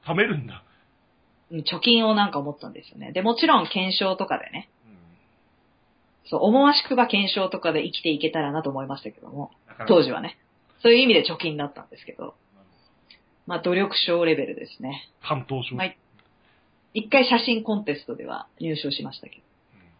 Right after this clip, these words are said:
Speaker 1: そろそろ。
Speaker 2: はい。
Speaker 1: はい。
Speaker 2: そうです。
Speaker 1: なんか宗教
Speaker 2: 宗教の話ですよ。
Speaker 1: でも、空飛ぶスパゲッティモンスター教ってどうですか、あれは。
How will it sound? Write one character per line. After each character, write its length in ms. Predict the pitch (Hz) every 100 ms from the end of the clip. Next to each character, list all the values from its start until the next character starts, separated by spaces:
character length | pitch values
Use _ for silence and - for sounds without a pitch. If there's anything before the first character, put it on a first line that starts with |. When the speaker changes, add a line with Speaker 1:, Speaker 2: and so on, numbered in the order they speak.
| _ _ _ _ _ _ _ -
Speaker 1:
そ 80 | 143
ろ 80 | 117
そ 100 | 104
ろ。 80 |
Speaker 2:
は 300 | 98 156 143
い。 100 | 139 - _
Speaker 1:
は 180 | 107 92
い。 80 | 95 _ _ _ _ _ _ _ _ - -
Speaker 2:
そ 120 | 151
う 40 |
で 100 | -
す。 140 | - - _ _ _ _ _
Speaker 1:
な 60 | -
ん 20 |
か 60 | -
宗 160 | -
教 40 | - 277
Speaker 2:
宗 40 |
教 160 | 214 175
の 80 | 156
話 260 | 180 165
で 120 | 160 151
す 60 |
よ。 220 | 113 - - _ - 139 127 - -
Speaker 1:
で 60 |
も、 80 | 156
空 260 | - 277 214
飛 100 | 147
ぶ 80 | 135
ス 40 |
パ 120 | - 156
ゲ 80 |
ッ 100 | 160 -
テ 60 |
ィ 40 | 160
モ 140 | 156
ン 60 | 147
ス 40 |
タ 80 | 160
ー 80 | 143
教 120 | 143
っ 0 |
て 60 | 135
ど 60 | 113
う 40 | 151 123
で 60 |
す 40 | -
か、 100 | 92
あ 40 | 92
れ 60 |
は。 60 | 101